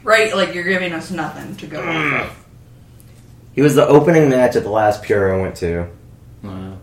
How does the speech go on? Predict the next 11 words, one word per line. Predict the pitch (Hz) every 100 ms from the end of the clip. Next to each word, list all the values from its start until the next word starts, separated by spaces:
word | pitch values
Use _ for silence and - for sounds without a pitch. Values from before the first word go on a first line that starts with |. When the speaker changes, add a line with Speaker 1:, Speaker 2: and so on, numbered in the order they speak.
| - - - -
Speaker 2:
And | 101 98 95 95 92 92 90 90 87 - - - - - - - - - - -
Speaker 3:
Shit, | - - - -
I | - 78
don't | 71
know | - 76 76
either. | 69 71 - - -
Speaker 2:
he | 117
fought | 110 127 127 -
someone | - 131 127
I | 113
liked. | 92 92 98 87 - - -